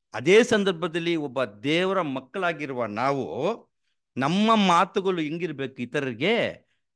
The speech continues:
ಔಷಧಿಯಾಗಿರ್ಬೇಕು, ಪ್ರೀತಿಯ ಸಹೋದರ ಸಹೋದರಿಯರೇ. So ಇದು ಈ ಔಷಧಿ, ನಮ್ಮ ಮಾತುಗಳು ಔಷಧಿ ಅಂತ ಹೆಂಗೆ ನಾವು ಹೋಲಿಕೆ ಮಾಡ್ತೀವಂದ್ರೆ,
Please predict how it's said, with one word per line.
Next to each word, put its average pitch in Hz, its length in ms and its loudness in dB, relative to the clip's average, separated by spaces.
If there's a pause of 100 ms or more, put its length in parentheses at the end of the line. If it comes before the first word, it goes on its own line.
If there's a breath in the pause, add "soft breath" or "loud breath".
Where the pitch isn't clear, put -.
ಔಷಧಿಯಾಗಿರ್ಬೇಕು, 110 1500 -4 (280)
ಪ್ರೀತಿಯ 113 420 -6
ಸಹೋದರ 98 480 -6
ಸಹೋದರಿಯರೇ. 98 640 -10 (1300)
So 262 100 2
ಇದು 226 180 4
ಈ 196 160 2
ಔಷಧಿ, 226 840 0
ನಮ್ಮ 160 300 0
ಮಾತುಗಳು 175 720 0
ಔಷಧಿ 185 680 -4
ಅಂತ 143 200 -8
ಹೆಂಗೆ 170 500 -2
ನಾವು 165 180 -2
ಹೋಲಿಕೆ 156 300 -2
ಮಾಡ್ತೀವಂದ್ರೆ, 127 960 -2